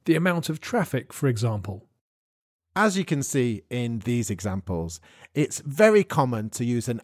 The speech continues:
Speaker 2: adjective between such and the noun. "It was such a good game," or "It took such a long time."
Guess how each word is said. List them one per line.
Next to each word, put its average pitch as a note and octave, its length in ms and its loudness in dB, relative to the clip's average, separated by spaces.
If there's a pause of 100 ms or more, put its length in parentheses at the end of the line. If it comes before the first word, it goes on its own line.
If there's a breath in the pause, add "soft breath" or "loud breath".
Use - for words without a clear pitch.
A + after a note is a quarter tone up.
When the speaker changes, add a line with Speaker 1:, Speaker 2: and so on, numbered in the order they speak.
Speaker 2:
adjective C3 800 0
between A#2 540 0
such - 540 0 (120)
and A2+ 180 -4
the A#2+ 80 -2
noun. B2 440 0 (720)
"It D3 180 -4
was C#3+ 180 -2
such - 560 0
a B2 140 -2
good A#2+ 500 0
game," G2 480 -2 (420)
or A2 440 0
"It A#2+ 200 -4
took - 320 0
such - 520 0 (100)
a A2+ 100 0
long C3+ 600 2 (120)
time." F2+ 540 -6